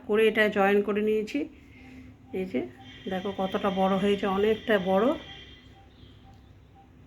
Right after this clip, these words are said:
আমরা তো এই শাড়ি, কাপড়, ওড়না, পুরনো জামা কাপড় আমরা তো ফেলে দিই, তো সেটাকে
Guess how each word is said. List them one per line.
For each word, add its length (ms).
আমরা 240
তো 100
এই 80
শাড়ি, 380
কাপড়, 400
ওড়না, 280
পুরনো 440
জামা 260
কাপড় 380
আমরা 140
তো 200
ফেলে 220
দিই, 180
তো 120
সেটাকে 400